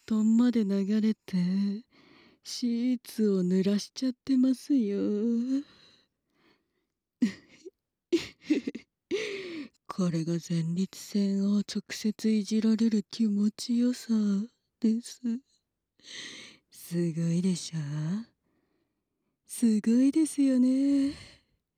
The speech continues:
<laughs> ほら、何か言ってくださいよ。どうです？こ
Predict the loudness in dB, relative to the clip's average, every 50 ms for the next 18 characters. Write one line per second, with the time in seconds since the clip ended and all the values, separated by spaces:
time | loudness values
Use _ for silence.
0 | _ _ _ _ _ _ _ -8 -8 -8 -6 -8 -10 -6 -6 -8 -8 -8 _ _
1 | _ _ _ -18 -16 -14 -14 -12 -12 -10 -8 -6 -6 -6 -6 -8 -4 0 2 2
2 | 4 4 4 4 2 2 2 0 -4 -6 -8 -12 -16 -20 -20 -20 -20 -20 -20 -20
3 | _ _ 0 2 2 2 2 2 0 0 0 -2 -4 -4 -6 -10 -16 -10 -2 -2
4 | -2 0 0 0 2 2 2 2 2 2 4 6 6 6 6 4 2 0 -4 -6
5 | -10 -14 -14 -14 -14 -16 -16 -16 -20 -20 -20 -20 -20 -20 -20 -20 -20 -20 _ _
6 | 2 4 6 6 6 6 6 4 2 2 -2 -8 -8 -6 -8 -10